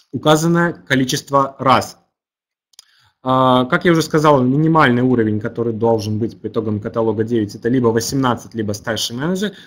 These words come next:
Обязательно необходимо делать минимум двух квалифицированных рекрутов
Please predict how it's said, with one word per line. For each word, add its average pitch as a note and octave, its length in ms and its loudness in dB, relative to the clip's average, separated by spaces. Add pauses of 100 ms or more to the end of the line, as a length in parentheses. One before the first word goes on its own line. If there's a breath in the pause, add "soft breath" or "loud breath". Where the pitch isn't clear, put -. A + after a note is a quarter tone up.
(200 loud breath)
Обязательно D#3 720 2
необходимо B2 600 -2
делать B2+ 340 -2
минимум C3+ 520 2
двух D3 340 2
квалифицированных B2+ 800 -2
рекрутов A#2 440 -4